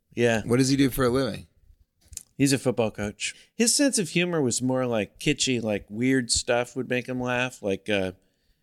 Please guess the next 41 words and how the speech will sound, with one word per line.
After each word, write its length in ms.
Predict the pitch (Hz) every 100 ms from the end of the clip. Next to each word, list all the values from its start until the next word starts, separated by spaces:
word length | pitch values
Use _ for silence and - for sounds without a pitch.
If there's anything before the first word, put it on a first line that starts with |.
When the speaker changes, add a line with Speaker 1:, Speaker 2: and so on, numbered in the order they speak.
| -
Speaker 1:
he 160 | - 143
liked 300 | 139 127 -
roller 560 | 113 113 120 127 113 - _ -
derby, 500 | 127 127 139 135 - _ _ _ _ _ _ -
that 160 | 127
kind 160 | 135 131
of 80 | 127
thing. 240 | 135 139 _ _ _
He 80 | 120
thought 160 | 120 110
it 40 |
was 140 | 107
funny. 400 | - 107 110 113 _ - _ _ -
This 160 | 139 131
was 100 | 117
before 580 | 131 - 135 123 120 _ _ _ _ _
a 60 | 131
lot 200 | 127 123
of 60 | 123
people 280 | 131 110
liked, 400 | 110 113 107 - - _ _ _ _ _ _ _ -
I 40 |
mean, 100 | 123
I 40 | 113
guess 160 | 113
some 260 | - 127 123
people 340 | 131 - 123
liked 280 | 117 120 -
professional 540 | - - 123 113 127 120
wrestling, 480 | 113 - 120 120
but 100 | 110
he 140 | 98 120
thought 240 | 120 110
that 160 | 107 98
was 140 | 104
a 60 | 107
funny 540 | - 113 104 107 101 _ _ _ -
sort 220 | 120 101
of 120 | 87 _ _ _ _ _ _ _ _ -
ongoing 440 | 131 113 113 107 107
gag. 520 | 104 107 113 110